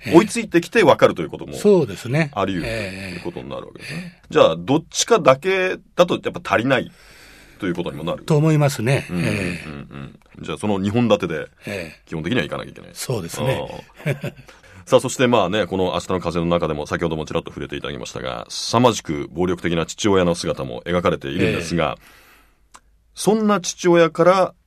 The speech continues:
Speaker 1: 学んだことというのもあるんですか？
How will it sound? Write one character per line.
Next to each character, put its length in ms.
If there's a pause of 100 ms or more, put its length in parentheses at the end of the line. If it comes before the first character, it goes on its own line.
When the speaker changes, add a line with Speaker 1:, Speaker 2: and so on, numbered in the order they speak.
(180)
Speaker 1:
学 320
ん 140
だ 100
こ 140
と 100
と 140
い 20
う 40
の 60
も 220 (480)
あ 100
る 120
ん 100 (240)
で 100
す 80
か？ 120